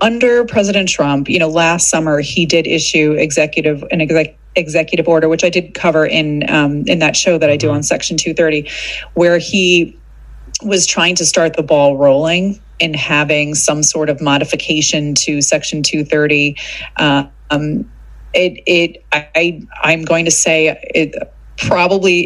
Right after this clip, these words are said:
Speaker 1: is completely stalled at this point. You know, now there's a new administration. They are very pro big tech. Um, so I can't imagine that that's going to be on the forefront right now.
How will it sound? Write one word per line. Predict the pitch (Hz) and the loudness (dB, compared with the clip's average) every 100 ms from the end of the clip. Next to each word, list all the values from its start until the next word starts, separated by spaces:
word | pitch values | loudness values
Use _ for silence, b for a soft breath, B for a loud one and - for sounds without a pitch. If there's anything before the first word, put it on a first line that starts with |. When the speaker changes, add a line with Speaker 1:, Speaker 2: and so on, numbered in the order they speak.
| - | -2
Speaker 1:
is | 175 | -4
completely | - 151 170 156 156 | -4 -4 -4 -2 -2
stalled | - - 143 139 156 | 0 2 4 4 4
at | 160 - | 2 0
this | 151 156 | -4 -4
point. | - 156 147 | -2 0 0
You | 151 | 0
know, | 147 | 0
now | 143 143 | 2 2
there's | 151 151 147 | 2 2 0
a | |
new | 147 | -2
administration. | 143 143 139 - 254 226 214 208 185 B B | -2 0 -2 2 2 2 2 0 -2 B B
They | - | 0
are | 160 | 0
very | 147 147 143 | 2 2 0
pro | 139 - 220 208 202 196 | -4 0 4 4 4 0
big | 196 185 | -2 -2
tech. | 185 190 175 175 - - B B B | -2 -2 0 0 -4 -14 B B B
Um, | 147 151 143 139 139 - - - - - | 0 2 2 0 -2 -6 -12 -20 -14 -4
so | - - 180 160 160 - - - - - - - - | 0 2 2 2 0 -4 -18 -20 -20 -20 -20 -14 -4
I | 175 170 | -2 -2
can't | - - 208 | -4 -2 0
imagine | - 170 160 165 175 160 | 0 0 0 0 0 -2
that | 151 143 - 139 151 | 0 0 -2 -10 -2
that's | 165 165 170 - | 0 0 0 -2
going | - 160 | -2 -2
to | 151 | 0
be | 156 | 0
on | 151 | 0
the | 143 | -2
forefront | 139 - 160 196 - 262 262 | -4 0 2 2 2 0 2
right | 254 262 | 2 2
now. | 262 262 262 269 | 0 0 0 -2